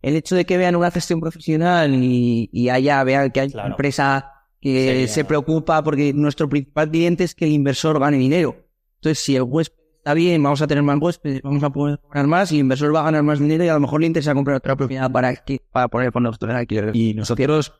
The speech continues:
Speaker 3: somos los mayores interesados en que se generen cuanto más beneficios mejor, porque vamos a porcentaje.
Speaker 2: Claro,
Speaker 3: Ya.
Speaker 2: claro,
Speaker 3: Hay
Speaker 2: claro.
Speaker 3: muchos inversores que al principio, joder, nosotros nos interesa alquilarla cuanto más mejor,
Speaker 2: Ostras,
Speaker 3: porque al
Speaker 2: sí.
Speaker 3: final vamos a beneficio, o sea, vamos a, a facturación,
Speaker 2: Claro,
Speaker 3: al
Speaker 2: claro,
Speaker 3: final.
Speaker 2: o sea, cuanto más se facture, más ganáis vosotros también.
Speaker 3: Lógicamente, o sea, nosotros nos
Speaker 2: Interesado.
Speaker 3: interesa exprimir la naranja al máximo.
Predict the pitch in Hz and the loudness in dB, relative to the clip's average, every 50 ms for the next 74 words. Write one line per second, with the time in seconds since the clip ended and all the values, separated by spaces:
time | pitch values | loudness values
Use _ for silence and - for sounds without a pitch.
0 | _ _ _ - 135 135 143 139 131 131 123 123 120 117 127 117 117 113 117 110 | _ _ _ -8 -4 -2 0 2 2 2 2 0 0 0 0 0 0 -2 -4 -4
1 | - 117 123 131 123 135 117 101 113 101 - 101 - 104 98 107 117 117 117 110 | -2 0 0 0 0 0 0 0 -2 -2 -4 -4 -4 -2 -2 0 0 0 -2 0
2 | 113 110 104 104 104 104 104 101 98 92 - 92 92 90 92 95 85 - - - | -2 -2 0 0 0 0 0 0 0 0 0 -2 -2 -2 -4 -4 -4 -2 -4 -4
3 | 90 85 95 98 110 90 98 87 - 87 90 85 104 - 92 87 127 113 101 - | -2 -2 -2 -2 -2 -2 -4 -4 -4 -4 -4 -4 -4 -6 -6 -4 -2 -2 -2 -2
4 | - - - - _ _ - 117 110 104 101 101 107 107 107 117 127 - - 135 | -4 -8 -14 -20 _ _ -8 -8 -6 -6 -6 -6 -4 -2 0 0 0 0 0 -2
5 | 123 117 - _ _ - 127 _ _ - 123 123 127 110 - 120 113 107 117 110 | -2 -2 -6 _ _ -20 -20 _ _ -6 -2 -2 -2 0 0 -2 -2 0 -2 -2
6 | - - - 127 113 104 - - _ _ _ - - 95 101 110 98 87 98 87 | -2 -4 -6 -4 -6 -6 -6 -14 _ _ _ -6 -4 -2 0 0 0 -2 -2 -2
7 | 107 110 - - - 110 104 101 104 98 101 92 98 104 98 - 101 98 110 123 | -2 -4 -4 -4 -4 -2 -2 0 0 0 0 0 0 -2 -2 -2 -2 0 0 0
8 | 107 113 104 101 - _ _ - 110 113 - 107 92 - - 117 123 - _ _ | 0 0 -2 -2 -4 _ _ -8 -8 -4 -2 -2 -4 -2 -2 -4 -4 -4 _ _
9 | _ - - 101 98 104 95 107 104 107 107 113 127 120 127 123 123 113 104 - | _ -14 -12 -8 -6 -4 -2 0 0 0 0 0 0 0 0 0 0 0 -2 -2
10 | - 131 - - 113 104 98 - 101 101 104 101 101 92 82 - _ _ _ _ | -2 -2 0 0 -2 -2 -2 -6 -4 -2 0 0 0 -2 -6 -14 _ _ _ _
11 | _ _ _ _ - 110 110 104 104 95 101 101 98 - 107 - - - 92 87 | _ _ _ _ -4 -2 0 0 2 2 0 0 0 -2 -4 -6 -6 -8 -10 -4
12 | - 117 113 98 - 131 135 101 87 85 120 120 - 151 139 127 120 117 117 110 | -2 -2 0 0 0 0 -2 -2 -4 -4 -4 -4 -2 0 0 0 0 0 0 0
13 | 110 107 110 - - 107 120 113 101 117 117 120 127 127 127 127 113 113 107 107 | 0 0 -2 -4 -4 -6 -6 -6 -4 -4 -4 -4 -4 -4 -4 -4 -4 -4 -4 -4
14 | 104 113 110 110 117 123 113 120 127 110 117 117 139 156 147 - 110 101 113 113 | -4 -4 -4 -2 -2 -2 -2 -2 -2 0 0 2 2 0 0 0 0 0 0 0
15 | 113 127 127 139 143 139 135 143 139 143 147 139 156 165 156 160 - 143 131 131 | 0 0 0 0 0 0 0 0 0 0 0 0 0 -2 -2 -2 -4 -2 0 0
16 | 135 147 147 156 156 156 151 151 147 156 160 - - 147 139 147 156 - 160 127 | 0 0 0 0 0 0 0 0 0 0 0 0 0 0 0 0 0 0 0 -2
17 | 92 85 - | -2 -4 -8